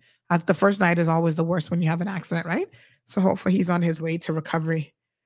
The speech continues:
Um, but yes, I mean, let's, let's watch a video clip here.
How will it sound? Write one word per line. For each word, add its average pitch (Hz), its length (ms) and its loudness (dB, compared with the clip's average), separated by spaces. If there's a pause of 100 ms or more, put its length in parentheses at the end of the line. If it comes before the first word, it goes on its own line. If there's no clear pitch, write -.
(420)
Um, 196 520 2 (100)
but 254 160 4
yes, 285 600 2
I 254 140 0
mean, 247 540 0 (320)
let's, 285 260 2
let's 311 300 2
watch 320 180 2
a 294 80 2
video 214 300 2
clip 220 260 -2
here. 202 380 2